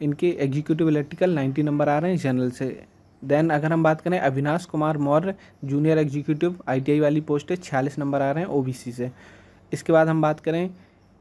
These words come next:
त्रिपुर-, त्रिपुरेश्वर पांडे, एग्जीक्यूटिव इलेक्ट्रिकल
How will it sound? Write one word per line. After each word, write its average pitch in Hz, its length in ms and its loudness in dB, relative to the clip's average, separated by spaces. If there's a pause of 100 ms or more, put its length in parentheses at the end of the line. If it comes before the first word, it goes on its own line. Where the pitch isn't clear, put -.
(400)
त्रिपुर-, 156 460 2 (2250)
त्रिपुरेश्वर 156 600 2
पांडे, 151 540 -2 (160)
एग्जीक्यूटिव 151 540 0
इलेक्ट्रिकल 165 480 0